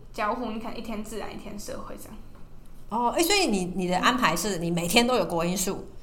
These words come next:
Speaker 2: 然后只是有一天会，呃，放社会跟自然。
Speaker 1: 就是比如说我第一天念国英数字，那我明天就读国英数社这样。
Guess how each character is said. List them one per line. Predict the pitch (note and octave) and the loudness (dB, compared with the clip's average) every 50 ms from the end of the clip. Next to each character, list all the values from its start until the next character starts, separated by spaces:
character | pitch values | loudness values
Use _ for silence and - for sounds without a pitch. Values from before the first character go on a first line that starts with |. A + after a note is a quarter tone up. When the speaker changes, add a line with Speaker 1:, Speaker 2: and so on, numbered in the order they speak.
| - - | -6 2
Speaker 2:
然 | - G3+ | 4 6
后 | A#3+ - | 6 6
只 | - | 6
是 | E3+ - A#3+ G#3+ | 4 2 2 2
有 | F#3 F#3 C3+ | 2 0 0
一 | - A#3 | 0 0
天 | A3+ - A3 G3+ G#3 | 2 2 2 2 2
会， | G#3 A3+ G#3+ F#3+ F3 - - - - - - - | 2 2 0 0 0 -2 -6 -12 -12 -12 -10 -6
呃， | - G3+ F#3 | -4 -2 2
放 | - B3+ A3 F#3+ E3+ D#3 C#3+ D3+ | 6 6 6 6 6 2 -2 -2
社 | - - - G#3 F3 | 2 4 4 4 4
会 | F3 F#3+ E3 | 4 2 2
跟 | E3 E3 D3 | 0 0 -2
自 | D#3 - D#3+ | -4 -6 -8
然。 | - - - - - - - - - - - - - - - - - - | -8 -10 -10 -10 -12 -12 -12 -12 -12 -12 -14 -14 -14 -14 -14 -14 -10 -8
Speaker 1:
就 | E4+ F4 | -6 -4
是 | F4 F4+ F4 D#4+ C#4 B3 - - - - - - - - - - | -2 0 0 0 -2 -2 -4 -6 -10 -10 -10 -10 -10 -12 -12 -10
比 | - A#3+ | -8 -4
如 | B3 | 2
说 | C#4+ C#4+ D4+ D4+ | 4 4 4 4
我 | C4 A3 G#3 - - - - - | 2 0 -2 -4 -6 -8 -10 -8
第 | - A#3 A#3+ B3 | -6 -6 -4 -4
一 | B3 | -4
天 | B3 B3+ B3 A3+ | -2 -2 -2 -2
念 | A3+ A#3 A3 G#3+ | -2 -2 -2 -2
国 | - G#3+ G#3+ G#3 G#3 | -2 -2 -2 -2 -2
英 | G#3+ A3+ A#3 | -2 -4 -4
数 | A#3 - A#3+ G3+ G#3 | -4 -4 -4 -6 -6
字， | - - - G#3+ | -8 -6 -6 -6
那 | G#3 A#3 B3 G#3 | -2 -2 -2 -2
我 | G3 | -2
明 | F3+ G3 | -4 -4
天 | A3 G#3+ G#3+ | -6 -4 -4
就 | A3 A#3 | -4 -4
读 | A3 G#3+ E3+ E3+ | -4 -4 -6 -8
国 | - F3 F3 F3 | -6 -6 -4 -4
英 | F#3+ G3 G#3 | -4 -6 -6
数 | - - G3 - - | -6 -6 -6 -6 -6
社 | - - - - - - | -8 -8 -8 -8 -8 -10
这 | - - | -10 -10
样。 | - | -12